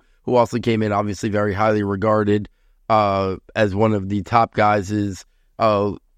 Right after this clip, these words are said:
Laiatu Latu out of U C L A. Now, there were some, we knew he's a very, very skilled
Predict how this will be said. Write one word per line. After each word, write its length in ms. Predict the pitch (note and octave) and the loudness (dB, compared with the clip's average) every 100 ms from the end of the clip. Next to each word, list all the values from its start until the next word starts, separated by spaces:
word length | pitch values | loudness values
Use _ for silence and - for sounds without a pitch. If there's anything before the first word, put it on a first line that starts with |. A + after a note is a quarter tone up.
| - | -4
Laiatu 600 | A#2 A#2 G#2 C3 A2+ A2 | 2 2 2 0 0 0
Latu 420 | G#2 G2 E3 D3+ | -4 0 2 2
out 120 | A#2 A2 | 2 0
of 80 | |
U 180 | A2 A#2 | -2 -4
C 220 | - A2+ | -4 -2
L 180 | G2+ G2 | 0 2
A. 380 | D#3+ D3+ G#2 G#2+ - _ _ _ - | 2 2 0 -4 -8 _ _ _ -2
Now, 160 | C3 | 0
there 140 | C3 F#3 | 2 0
were 100 | C#4 | -2
some, 180 | - C3+ - | -4 -6 -4
we 160 | D3 E3+ | -2 0
knew 180 | F3+ | 2
he's 180 | D#3 D3+ | 0 0
a 60 | C3 | 0
very, 560 | G2 G2 B2 A#2+ G#2+ | -2 0 2 2 2
very 300 | F#2 G#2 G2+ | 2 2 0
skilled 640 | F2 - A#2 G2+ F#2+ E2+ | -2 -4 -2 0 0 -4